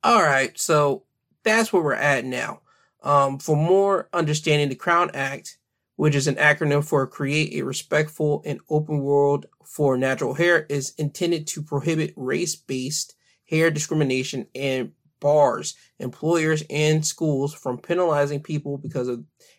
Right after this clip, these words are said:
hair texture or protective hairstyles, including afros, braids, dreadlocks, twists, or bantu knots.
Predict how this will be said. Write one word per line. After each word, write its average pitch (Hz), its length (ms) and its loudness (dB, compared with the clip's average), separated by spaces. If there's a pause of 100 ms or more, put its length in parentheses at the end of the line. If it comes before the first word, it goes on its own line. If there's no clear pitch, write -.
(100)
hair 190 180 2
texture 170 720 -2
or 160 220 2
protective 156 540 -4
hairstyles, 139 580 -6
including - 560 -2 (420)
afros, 156 760 -2 (160)
braids, 151 580 -2 (160)
dreadlocks, 135 720 -4
twists, 185 440 0 (360)
or 160 460 2 (460)
bantu 185 580 2
knots. - 580 -8